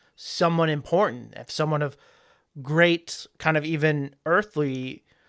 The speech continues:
kind of importance, government officials, kings, queens, you know, in those kind of situations, there should be some sort of fear that goes with it. And that's the type of fear we see in Proverbs. So, but here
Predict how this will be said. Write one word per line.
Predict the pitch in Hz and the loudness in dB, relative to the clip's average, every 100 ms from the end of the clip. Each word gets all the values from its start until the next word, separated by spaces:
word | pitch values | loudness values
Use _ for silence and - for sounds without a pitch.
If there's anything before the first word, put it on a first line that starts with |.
| _ _ _ | _ _ _
kind | - 165 | 0 2
of | 156 | 2
importance, | 175 147 165 208 - - - - - _ _ _ _ _ _ _ _ | 0 0 4 4 2 -8 -10 -10 -16 _ _ _ _ _ _ _ _
government | - 139 147 143 | -4 0 0 -2
officials, | 131 135 120 107 95 - - | -4 -6 -8 -10 -12 -16 -18
kings, | - 151 139 117 107 - | -8 -6 -6 -8 -14 -18
queens, | - 143 139 117 120 | -12 -8 -8 -10 -10
you | |
know, | 120 117 | -8 -8
in | |
those | 127 127 123 | -6 -8 -8
kind | - - 135 | -12 -10 -6
of | 123 123 - - | -6 -6 -10 -12
situations, | - 170 156 143 135 165 - 101 101 | -6 -4 -2 -4 -2 -2 -4 -10 -12
there | 117 123 | -12 -12
should | - 139 | -10 -8
be | 151 143 _ _ - - _ | -6 -8 _ _ -20 -20 _
some | - 208 202 | 2 2 4
sort | 185 165 | 2 0
of | 151 | 0
fear | - - 185 226 160 120 135 - | -8 -10 -2 0 0 -2 -12 -12
that | 143 135 | -10 -6
goes | 135 117 | -6 -8
with | 117 104 - | -10 -14 -14
it. | - _ _ _ _ _ _ _ _ _ _ | -14 _ _ _ _ _ _ _ _ _ _
And | 170 | 0
that's | 175 165 - | 2 2 0
the | 165 | 2
type | 180 | 2
of | 156 143 | 2 -2
fear | 151 147 139 127 - _ _ _ _ _ _ _ _ _ - | 0 2 2 -2 -8 _ _ _ _ _ _ _ _ _ -6
we | 151 | -2
see | - 170 | 0 0
in | |
Proverbs. | 139 170 208 143 123 | 2 6 6 4 0
So, | - | 0
but | 156 151 | 0 0
here | - 226 165 135 165 | 0 2 2 0 -6